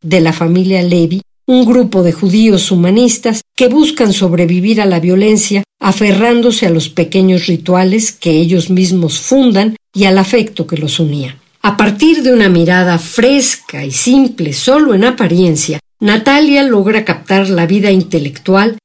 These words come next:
de las primeras décadas del siglo veinte, en una Italia que aquí se pasea en bata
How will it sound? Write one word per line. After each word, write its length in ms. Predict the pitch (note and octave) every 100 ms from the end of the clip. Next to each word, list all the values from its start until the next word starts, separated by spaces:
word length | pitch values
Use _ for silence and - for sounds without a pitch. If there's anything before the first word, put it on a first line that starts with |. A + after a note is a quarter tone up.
| -
de 120 | F#3+
las 220 | F3+ -
primeras 720 | - G3 G3+ A#3 B3 B3+ A3+
décadas 560 | F3+ F3 - F3+ F#3+ F3
del 160 | D#3 C#3
siglo 340 | - E3 E3
veinte, 460 | D#3+ C#3+ C3+ D3+ C#3 _
en 180 | G3 G3
una 280 | A#3 B3 A#3
Italia 640 | A3 G#3+ D#3+ D#3+ F3 B3 - _
que 160 | - F#3+
aquí 480 | D#3+ E3 D4 F#4 -
se 240 | - - F#3
pasea 500 | E3+ E3 G3+ F3+ F3+
en 220 | D#3 D3+
bata 400 | G3+ A#3 C#4+